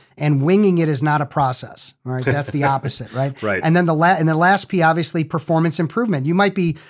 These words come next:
Speaker 1: working on improving your process, uh, through reading a book or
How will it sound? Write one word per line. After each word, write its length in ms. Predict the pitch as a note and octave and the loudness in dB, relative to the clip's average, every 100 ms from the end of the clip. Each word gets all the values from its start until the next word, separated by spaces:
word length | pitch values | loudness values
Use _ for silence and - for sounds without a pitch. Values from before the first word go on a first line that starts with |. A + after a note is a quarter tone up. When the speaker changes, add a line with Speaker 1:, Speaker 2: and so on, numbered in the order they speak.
| _ | _
Speaker 1:
working 440 | B2 F#3 G3+ G#3 F3 | 0 2 4 2 4
on 120 | E3 | 2
improving 420 | D3+ - E3 E3 | 2 0 0 2
your 120 | D3+ | 0
process, 800 | C#3 E3+ F3+ A3 - C3+ B2 - - | 0 2 4 2 -2 -4 -4 -6 -4
uh, 140 | C#3 | -6
through 300 | C3 D#3 C#3 | -2 -2 0
reading 280 | C3 D3 C#3 | 0 0 0
a 60 | |
book 360 | B2+ F3 E3 D#3+ | 0 2 0 0
or 220 | C#3+ B2+ | -2 -2